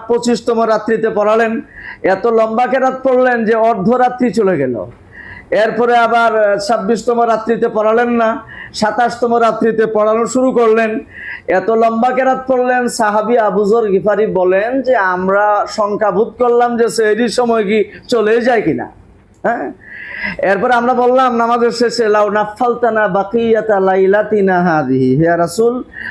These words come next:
আপনি যদি অরা-, অবশিষ্ট রাত্রিও, রাত্রির সময়টুকু নামাজের মধ্যে কাটিয়ে দিতেন, তাহলে কতই না ভালো লাগতো আমাদের।"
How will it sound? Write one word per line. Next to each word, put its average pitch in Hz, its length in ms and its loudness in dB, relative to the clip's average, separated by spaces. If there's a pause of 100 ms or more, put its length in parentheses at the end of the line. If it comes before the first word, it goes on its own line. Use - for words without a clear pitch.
আপনি 175 280 -2
যদি 202 460 0 (280)
অরা-, 151 420 0
অবশিষ্ট 220 600 -2
রাত্রিও, 220 720 2
রাত্রির 196 440 0
সময়টুকু 208 580 -2
নামাজের 220 440 0
মধ্যে 190 220 -2
কাটিয়ে 220 380 0
দিতেন, 175 320 0 (300)
তাহলে 170 260 0
কতই 190 300 0
না 214 120 0
ভালো 180 260 0
লাগতো 196 300 -2
আমাদের।" 117 320 -4